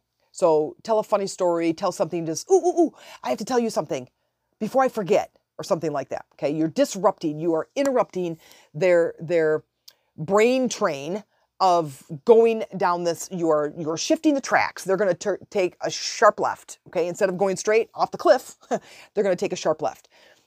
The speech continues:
And that's a direction you want them to go in, okay? You want them to go in a completely different direction. Now, once you disrupt and you tell them your funny story,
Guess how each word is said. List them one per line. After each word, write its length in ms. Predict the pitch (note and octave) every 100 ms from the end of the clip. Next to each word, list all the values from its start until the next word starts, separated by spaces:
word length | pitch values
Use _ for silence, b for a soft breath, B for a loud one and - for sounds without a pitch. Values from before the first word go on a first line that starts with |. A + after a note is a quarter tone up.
| -
And 80 | G#3
that's 160 | C4+
a 40 | C#4+
direction 360 | A#3 A#3+ A3+
you 80 | G#3
want 180 | F#3 F3
them 120 | F3
to 60 | E3
go 200 | D#3 A#2
in, 120 | E2+ _ _ _
okay? 180 | - E3+
You 140 | F3 E3+
want 160 | G3
them 120 | G#3+
to 60 | G3
go 240 | F#3 F3+
in 60 | E3
a 60 | C#3
completely 580 | - D3+ A3+ A#3+ A#3+ G#3+
different 440 | F#3 F#3 E3+ -
direction. 500 | C#3+ D3+ - - D2+ _ _ _ _ _ _ _ _ _ _ G#3
Now, 320 | G#3+ B2+ - b b b b b b b
once 220 | E3+ G#3+ A3+
you 80 |
disrupt 500 | A#3+ C4 - D3 - -
and 80 | F3+
you 80 | F3+
tell 200 | G#3+ G#3+
them 100 | A3
your 100 | G3+
funny 240 | A3 G#3
story, 440 | G#3 F3+ B2 A#2+